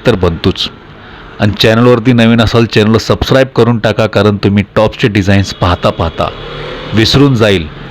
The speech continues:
की आपल्याला ह्या चॅनलला सबस्क्राईब करायचं आहे किंवा या व्हिडिओला लाईक करायचं आहे. आणि छानपैकी कमेंट नक्कीच करवा, तुमचे अनुभव, आमचे दागिन्याबद्दल तुमची प्रतिक्रिया,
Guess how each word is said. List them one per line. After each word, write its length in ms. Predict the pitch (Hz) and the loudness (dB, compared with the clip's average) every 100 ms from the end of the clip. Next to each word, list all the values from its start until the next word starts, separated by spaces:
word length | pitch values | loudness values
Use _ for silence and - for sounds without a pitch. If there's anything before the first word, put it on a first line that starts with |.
| - - - - | -16 -16 -18 -2
की 60 | 120 | 0
आपल्याला 380 | 104 104 113 110 | 2 2 4 4
ह्या 220 | 107 107 | 2 2
चॅनलला 340 | 101 95 101 | 2 2 2
सबस्क्राईब 540 | 92 - - - 117 113 | 0 -2 -2 2 2 2
करायचं 400 | 104 95 92 92 | 0 0 2 0
आहे 60 | |
किंवा 440 | 87 98 95 101 98 | 0 0 2 4 4
या 260 | 95 104 | 4 2
व्हिडिओला 440 | 101 92 90 95 98 | 2 2 2 2 2
लाईक 340 | 78 76 123 - | 0 0 -2 0
करायचं 320 | 98 85 80 | -2 0 -2
आहे. 80 | 76 - - - - - - - - - - - - - - - | -6 -8 -14 -16 -16 -16 -16 -16 -14 -12 -12 -14 -16 -16 -16 -6
आणि 120 | 117 120 | -2 0
छानपैकी 580 | - 131 135 120 123 127 | 0 0 0 0 0 0
कमेंट 420 | - 113 117 110 | 0 2 2 2
नक्कीच 300 | 107 - 117 | 0 -2 -2
करवा, 280 | - 104 107 | 2 2 2
तुमचे 320 | 110 98 120 | 2 0 2
अनुभव, 480 | 104 101 95 98 101 - - - - - | 2 2 2 2 2 -2 -12 -20 -8 -2
आमचे 260 | 98 - | 0 0
दागिन्याबद्दल 840 | 101 92 92 98 92 92 90 101 | 0 0 0 0 0 0 2 2
तुमची 340 | 98 - 87 101 | 2 0 0 -2
प्रतिक्रिया, 720 | - - 107 - 95 95 87 | -2 -2 -2 0 2 2 0